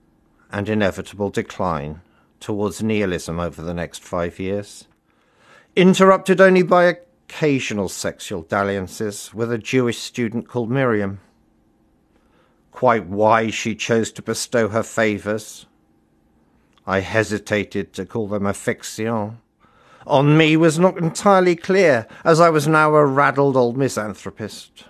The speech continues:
but beggars can't be choosers. What I can remember is our last fuck,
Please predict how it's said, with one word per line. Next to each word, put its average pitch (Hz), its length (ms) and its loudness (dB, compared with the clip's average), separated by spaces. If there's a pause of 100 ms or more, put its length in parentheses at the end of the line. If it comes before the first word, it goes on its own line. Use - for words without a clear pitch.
(220)
but - 300 -8 (800)
beggars 120 480 2
can't 110 420 -6
be 110 400 -6
choosers. 92 1160 -8 (1400)
What 135 200 4
I 147 140 4
can 139 320 0
remember 120 600 0 (200)
is 120 180 -4
our 123 140 2
last 123 400 -2
fuck, - 540 -12